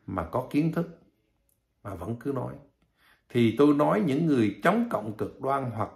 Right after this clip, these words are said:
những người đang đòi cải tổ tư pháp của Việt Nam cũng chả biết như thế nào hết.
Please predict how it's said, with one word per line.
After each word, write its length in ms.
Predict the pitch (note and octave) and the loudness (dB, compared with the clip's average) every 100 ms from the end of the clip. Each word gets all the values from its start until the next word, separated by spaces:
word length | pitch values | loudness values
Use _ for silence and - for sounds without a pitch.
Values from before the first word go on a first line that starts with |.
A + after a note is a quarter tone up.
| - | -8
những 220 | A2 D3 | -4 2
người 260 | E3+ B2 G#2 | 4 6 4
đang 340 | C3+ C#3 C#3 | 2 0 2
đòi 320 | B2 - G#2 F#2+ - | 6 6 4 -2 -6
cải 260 | A#2 D3 | -4 -4
tổ 340 | F3 G2+ A2 - | -4 -4 -4 0
tư 140 | D3+ C3+ | 0 0
pháp 320 | C3+ D#3 - | -2 -6 -6
của 120 | B2+ | -6
Việt 260 | C3 G2 A2 | -4 -4 -2
Nam 240 | A2 G#2+ G#2 | -4 -4 -8
cũng 240 | - B2 D3+ - | -8 -6 -8 -4
chả 320 | A#2+ B2+ E3+ | 0 2 2
biết 380 | F#3+ G#3+ G#3+ - _ - _ | 2 -2 -6 -16 _ -20 _
như 140 | C3 C3 | -2 0
thế 80 | C3 | -2
nào 260 | G2+ E2+ | -4 -6
hết. 120 | F#2+ | -8